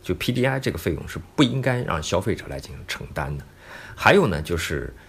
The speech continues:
最近我们接到的这些问题，比如说有一个车主，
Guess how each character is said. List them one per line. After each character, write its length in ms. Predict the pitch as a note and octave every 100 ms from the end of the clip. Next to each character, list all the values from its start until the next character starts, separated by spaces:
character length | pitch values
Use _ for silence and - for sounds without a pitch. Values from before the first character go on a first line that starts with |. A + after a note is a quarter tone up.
| - -
最 140 | G#2
近 160 | F2 F2
我 80 | A1+
们 120 | C2+
接 160 | -
到 120 | D2 C2
的 100 | B1
这 60 | C#2
些 180 | - C#2
问 240 | D#2 D2+
题， 260 | C2 - -
比 80 | A#1+
如 60 |
说 120 | - D2
有 120 | -
一 60 |
个 100 | C#2
车 180 | D#2+ G2+
主， 140 | F#2+